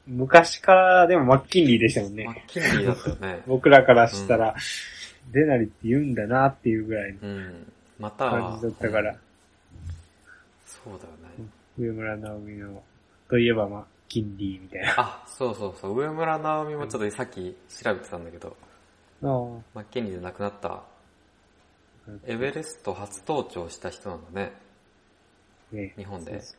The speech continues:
Speaker 1: ね。冒険家。
Speaker 2: で、上む-、最後はマッキンリーで消息不明になったと。
Speaker 1: ね。
Speaker 2: まだ見つかってないんだね。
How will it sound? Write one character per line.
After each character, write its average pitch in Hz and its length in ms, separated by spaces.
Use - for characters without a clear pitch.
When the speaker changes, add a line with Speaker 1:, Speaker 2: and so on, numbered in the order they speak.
Speaker 1:
ね。 95 340
冒 101 160
険 101 220
家。 92 280
Speaker 2:
で、 123 120
上 117 260
む-、 117 160
最 117 320
後 107 160
は 117 320
マ 104 120
ッ - 20
キ 101 120
ン 90 40
リ 87 240
ー - 60
で 85 180
消 107 200
息 101 140
不 101 220
明 92 60
に 90 80
な 90 80
っ - 80
た - 80
と。 - 100
Speaker 1:
ね。 98 380
Speaker 2:
ま 151 120
だ 107 100
見 101 100
つ - 80
か 170 100
っ 170 60
て 185 100
な 180 120
い 113 60
ん 82 220
だ 82 80
ね。 98 220